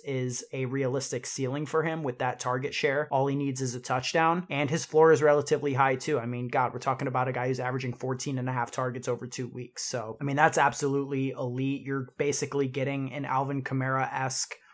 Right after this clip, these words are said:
workload for four K cheaper. You're also, you know, losing quite a bit of offensive production and talent from the Saints to the Washington football team. But yeah, I mean, I, I like McKissick quite a bit at fifty-two hundred. And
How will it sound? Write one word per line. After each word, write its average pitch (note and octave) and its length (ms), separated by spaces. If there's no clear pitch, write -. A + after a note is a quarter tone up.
workload C#3+ 600
for C3 320
four C#3 340
K C3+ 260
cheaper. D#3 680
You're D3+ 180
also, C#3+ 380
you C#3 100
know, C#3 140
losing C#3 340
quite C#3 220
a - 20
bit C3 140
of A#2+ 120
offensive C3 1000
production C3 500
and A#2 160
talent D3 460
from D#3+ 180
the C3 80
Saints C3 460
to C3+ 480
the C#3 60
Washington B2 540
football D3 400
team. D#3 360
But B2+ 360
yeah, C3 140
I C3 80
mean, C#3+ 140
I, C3+ 60
I D#3 180
like C#3+ 220
McKissick B2+ 400
quite C3 200
a B2 60
bit C3+ 200
at C#3 200
fifty-two C3 460
hundred. C3 360
And C3 220